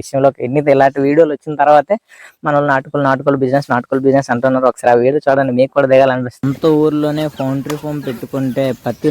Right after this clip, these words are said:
నలభై ఐదు రోజులకు ఒకసారి లక్ష రూపాయలు సంపాదించుకోవచ్చు. ఓకేనా? చూసారా? ఏమనిపించింది?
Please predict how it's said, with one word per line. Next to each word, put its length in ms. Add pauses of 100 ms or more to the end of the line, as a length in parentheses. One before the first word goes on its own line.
నలభై 320
ఐదు 160
రోజులకు 300
ఒకసారి 380 (180)
లక్ష 180 (100)
రూపాయలు 340
సంపాదించుకోవచ్చు. 880 (3000)
ఓకేనా? 280 (160)
చూసారా? 420 (140)
ఏమనిపించింది? 640